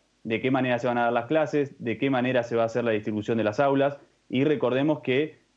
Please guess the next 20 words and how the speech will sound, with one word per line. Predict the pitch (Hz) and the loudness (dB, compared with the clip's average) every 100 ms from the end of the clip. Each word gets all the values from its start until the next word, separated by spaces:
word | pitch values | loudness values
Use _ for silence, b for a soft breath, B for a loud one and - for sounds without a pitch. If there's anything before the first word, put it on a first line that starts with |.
| - | -6
además | 113 110 135 156 | -2 0 0 0
de | |
esta | 113 110 | -2 -4
cuestión | 110 110 120 | -4 -4 -4
salarial, | 117 123 170 147 | -2 0 0 0
que | 110 | 0
hay | 110 | -2
que | 117 | 0
dejarla | 110 117 117 | 0 0 0
de | 139 | 2
lado, | 175 156 156 - | 2 2 0 -4
eh, | 117 110 101 101 | -2 -2 0 -2
o, | - | -2
o | 104 117 | -2 -2
no | 113 131 | 0 2
entra | 139 127 | 2 0
en | 120 | 0
este | 120 | 0
análisis | 123 123 120 120 | 0 0 0 -2
específico, | 117 120 143 135 127 151 156 | -2 0 0 -2 0 0 -2